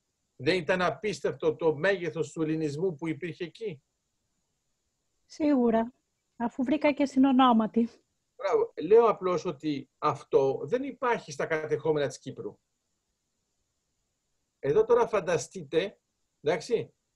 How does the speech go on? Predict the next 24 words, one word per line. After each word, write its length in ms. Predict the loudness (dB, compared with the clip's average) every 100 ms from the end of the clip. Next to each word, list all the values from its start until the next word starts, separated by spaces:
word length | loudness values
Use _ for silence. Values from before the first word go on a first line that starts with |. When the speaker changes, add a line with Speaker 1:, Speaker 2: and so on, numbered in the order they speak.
| _
Speaker 1:
τριακόσιες 680 | 0 2 2 0 0 -2 -4
χιλιάδες 840 | -4 0 2 0 2 0 -2 -14 _ _
ανθρώπους 600 | -6 -2 2 2 0 -4
να 140 | -4
μιλάνε 280 | -2 -2 -2
ποντιακά. 680 | -2 0 0 0 -2 -2 _ _ _ _ _ _ _ _ _ _ _ _ _ _
Πού; 380 | 2 4 2 -2 _ _ _ _ _ _ _ _
Πού; 380 | -2 0 0 -6 _ _ _ _ _ _ _ _ _ _
Στον 160 | 4
Πόντο. 460 | 4 4 0 -10 -14 _ _ _ _ _ _ _ _ _ _ _ _ _ _ _ _ _ _ _ _
Μετά, 460 | -4 0 0 0 -6
στην 140 | 2
Τραπεζούντα 640 | 4 4 2 2 2 2 2
μόνο; 460 | 2 2 -2 -4 2
Όχι, 380 | 2 2 -6
στα 160 | -6 -2
εξήντα 400 | -2 -2 0 2
χωριά 380 | 2 0 -2 -4
που 80 | -4
είναι 100 | -4
γύρω 160 | -2
από 80 | -4
την 80 | -2
Τραπεζούντα. 680 | -2 2 2 2 -2 -4 -12